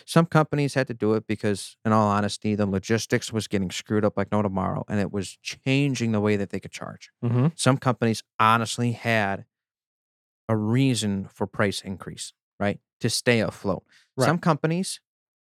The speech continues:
Speaker 1: they just piggybacked off of what everybody else was doing 'cause people were willing to pay for it because they had money they did not work for now.
Speaker 2: Right.
Speaker 1: And then it just snowballs.
Speaker 2: That, yeah. Yeah.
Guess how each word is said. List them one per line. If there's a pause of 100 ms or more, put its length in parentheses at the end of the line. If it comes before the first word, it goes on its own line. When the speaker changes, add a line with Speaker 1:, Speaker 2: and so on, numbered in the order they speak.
(260)
Speaker 1:
they
just
piggybacked
off
of
what
everybody
else
was
doing
'cause
people
were
willing
to
pay
for
it (360)
because
they
had
money
they
did
not
work
for
now. (280)
Speaker 2:
Right. (880)
Speaker 1:
And
then
it
just
snowballs. (960)
Speaker 2:
That, (100)
yeah. (720)
Yeah.